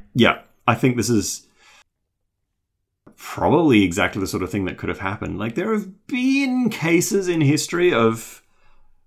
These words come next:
of, of children who were, like, lost in the wilderness or something and somehow survived and were,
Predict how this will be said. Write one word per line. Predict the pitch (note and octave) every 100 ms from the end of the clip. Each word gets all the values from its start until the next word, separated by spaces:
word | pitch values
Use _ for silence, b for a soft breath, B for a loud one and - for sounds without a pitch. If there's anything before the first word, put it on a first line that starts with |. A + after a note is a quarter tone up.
| _ _ _ _ _
of, | - B2+ A2+ - -
of | A#2+ G#2+
children | - C3 B2 B2 A#2+ A#2+
who | B2+ A#2 A#2 A2 G#2+
were, | G#2 G2+
like, | G2 F#2
lost | F#2+ G2 -
in | G#2
the |
wilderness | F#2+ G2+ G#2 G2+
or |
something | A2 G#2+ G2+
and | F#2+
somehow | G#2 G#2 F#2
survived | G2+ F2 E2 F#2 A2+ C3 - _ _
and | G#2+ G2 F2+ -
were, | B2 G#2 G2 G#2